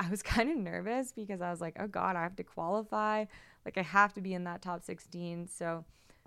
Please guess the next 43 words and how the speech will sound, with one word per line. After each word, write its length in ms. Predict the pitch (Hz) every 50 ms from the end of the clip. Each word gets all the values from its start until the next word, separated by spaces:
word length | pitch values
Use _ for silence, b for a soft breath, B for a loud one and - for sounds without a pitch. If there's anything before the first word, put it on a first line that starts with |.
| b _
for 100 | - 202
the 100 | 196 196
second 400 | - 220 214 214 214 220 214 214
run, 500 | 208 202 196 196 196 196 196 196 185 - - _ _
I 240 | 202 185 185 185 180
went 260 | 180 185 196 190 190
up 300 | 180 175 175 175 180 -
and 120 | - 185 180
I 60 | 175
was 120 | 170 -
like, 160 | 170 165 165
"Screw 340 | - - - - - 180 175 170
it, 80 | 170
I'm 160 | - 165 170 170
just 120 | 165 -
gonna 160 | - 175 165
go 240 | 165 156 175 185 185
for 300 | 175 185 180 180 175 175
it 220 | 170 170 170 185 -
and 280 | - 175 170 170 165 156 B B B B B B
try 140 | - 202 185
to 60 | 180
have 160 | 165 165 160
a 60 | 160
really 240 | 165 165 165 165 180
fast 300 | - 180 175 175 170 -
run 280 | 175 170 165 170 175 180
so 100 | - 180
that 80 | 165
I 60 | 165 165
qualify 760 | - - - 165 170 170 - - 170 170 165 165 165 170 175 170 190 - - _
for 160 | - 185 175 165
the 100 | 170 170
weekend." 460 | 170 165 165 - - - - 196 - B B B B B B B B B B
So 480 | - - 190 185 180 180 175 175 170 - - - _ -
I 60 | 208
did 260 | 185 196 233 226 196 190
that, 380 | 196 190 185 185 185 185 - - _
and 240 | - 190 175 175 175
I 100 | 175 170
ended 260 | 175 175 196 214 220
up 300 | 233 233 226 220 220 - _ - - _ _
coming 800 | - - 180 175 175 170 170 170 170 170 170 165 165 165 165